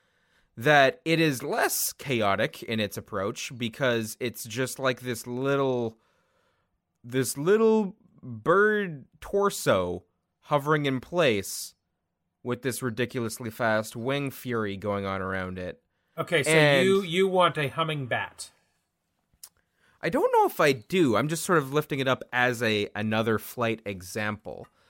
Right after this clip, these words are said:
Speaker 1: All
Speaker 2: Okay.
Speaker 1: right. Uh, here's another, another thing I'm just gonna propose real quick.
Speaker 2: Mm-hmm.
Speaker 1: And this is getting away from what naturally occurs, to my knowledge.
Speaker 2: Okay.
Speaker 1: Uh, drone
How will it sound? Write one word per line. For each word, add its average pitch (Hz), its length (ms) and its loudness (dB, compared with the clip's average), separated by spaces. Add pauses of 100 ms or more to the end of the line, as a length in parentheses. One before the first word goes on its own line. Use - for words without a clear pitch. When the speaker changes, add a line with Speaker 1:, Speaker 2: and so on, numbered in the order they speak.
(400)
Speaker 1:
All 110 80 2
Speaker 2:
Okay. 143 300 6
Speaker 1:
right. - 20 -6
Uh, 135 180 4
here's 196 300 4
another, 175 460 6
another 143 260 4
thing 131 200 0
I'm 104 120 0
just 101 140 -8
gonna 104 140 -2
propose 101 400 -6
real 95 160 -2
quick. - 400 -4 (520)
Speaker 2:
Mm-hmm. 120 120 -10
Speaker 1:
And 117 100 -2
this 117 180 0
is 110 180 -2
getting 110 260 2
away 104 340 0
from 101 460 -2
what 98 260 -2
naturally 104 680 -2
occurs, 101 680 -4 (280)
to 123 60 -8
my 101 160 0
knowledge. 92 560 -6 (420)
Speaker 2:
Okay. 107 280 -10
Speaker 1:
Uh, 127 680 4
drone 135 680 2